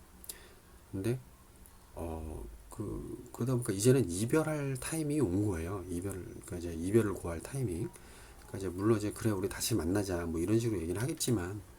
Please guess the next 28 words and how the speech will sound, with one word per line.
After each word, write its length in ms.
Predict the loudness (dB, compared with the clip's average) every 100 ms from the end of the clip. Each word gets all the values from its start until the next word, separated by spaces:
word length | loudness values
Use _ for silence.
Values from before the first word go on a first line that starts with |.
| -8 -8 -10 -10
뭐 100 | -6
다른 220 | 0 2
나라 160 | 2 0
가면 260 | 2 2
뭐 120 | 2
어떻게 160 | -2 -2
만나겠습니까? 760 | -2 -2 0 0 0 -4 -6
뭐 240 | -10 -10 -6
몇 160 | -6 -4
개월, 260 | -4 -2
몇 140 | -2 -2
년 260 | -2 -4 -6
막 120 | -6
이렇게 340 | -8 -8 -8
뒤에 240 | -6 -4 -4
올 180 | -4
텐데, 400 | -4 -4 -2 -4 -6 -14 -20 -20 -20 -20 -20 -20 -16 -8
그 40 |
뭐 200 | -4 -4
거의, 260 | -4 -6 -4
뭐 240 | -2 -2 0
거의 200 | 0 0
뭐 140 | 0
이제 100 | -2
군대 260 | 0 6 6
간 160 | 6
거나 160 | 0 -2
마찬가지죠. 640 | -2 -2 -2 -2 -4 -8